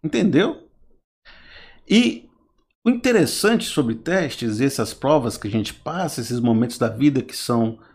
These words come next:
bifurcações que a gente acaba caindo em si, é de que o teste não determinou quem eu era. O teste não criou um rótulo sobre mim.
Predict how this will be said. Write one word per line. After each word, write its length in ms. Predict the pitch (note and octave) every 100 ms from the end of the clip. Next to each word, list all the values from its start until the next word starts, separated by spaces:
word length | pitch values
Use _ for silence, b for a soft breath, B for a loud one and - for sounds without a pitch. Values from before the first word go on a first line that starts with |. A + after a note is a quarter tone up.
| b _ -
bifurcações 1000 | A#2+ A#2 - C3+ - A2 - D#3 F3 -
que 100 | C3
a 20 |
gente 280 | B2 A#2 G#2
acaba 340 | - C3+ A#2+
caindo 340 | - A2+ B2 A2
em 60 |
si, 460 | - - G#3 D#3+ - - b b b b b -
é 80 |
de 200 | G#3+ A3
que 500 | A3+ - A3+ A3 - -
o 120 | G#3
teste 720 | - G#3 B3 G3+ - F3 D3+
não 500 | F#3 A3 C4 D4+ C#4+
determinou 920 | F#3+ C#4 - C4 C4+ B3+ E3+ F#3 A#3
quem 160 | - A3
eu 200 | E3+ A#2
era. 380 | G2+ F#2+ F#2+ - - - - -
O 120 | C#3+
teste 440 | C#3+ E3 G3 F3+
não 240 | D#3 G3+ A3+
criou 340 | A3+ F3+ E3
um 140 | F#3+ C#3+
rótulo 560 | G#2 A#2+ G3 G3+ F3
sobre 380 | D#3 - F3+ E3
mim. 320 | B2 E3 D3